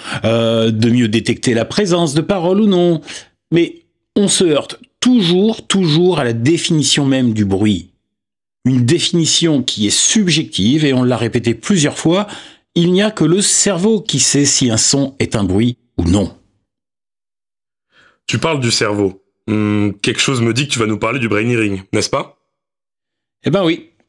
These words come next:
Speaker 1: <laughs> Ben oui, bien sûr, Antoine. Euh, tu sais que chez Oticon, euh, on a une approche très particulière en ce qui concerne le cerveau, notre fameux brain hearing.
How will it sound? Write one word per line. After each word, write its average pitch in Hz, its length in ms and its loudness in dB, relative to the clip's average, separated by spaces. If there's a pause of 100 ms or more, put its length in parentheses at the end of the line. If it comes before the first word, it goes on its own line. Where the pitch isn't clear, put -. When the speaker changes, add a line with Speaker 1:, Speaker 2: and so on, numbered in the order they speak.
(120)
Speaker 1:
<laughs> - 180 -8
Ben 151 240 0
oui, 160 180 2
bien 131 160 0
sûr, 147 280 0
Antoine. 107 500 -2
Euh, 98 240 0
tu 123 140 -2
sais 139 220 0
que - 40 0
chez 127 120 2
Oticon, 143 560 0 (560)
euh, 113 200 0
on 123 200 2
a 160 80 0
une 135 120 2
approche 135 380 -2
très - 160 -4
particulière 135 720 -2
en - 60 0
ce - 80 -2
qui 139 80 -2
concerne 123 340 0
le 120 60 4
cerveau, 131 720 2
notre 101 200 0
fameux 113 480 2
brain 113 340 -2
hearing. 104 540 0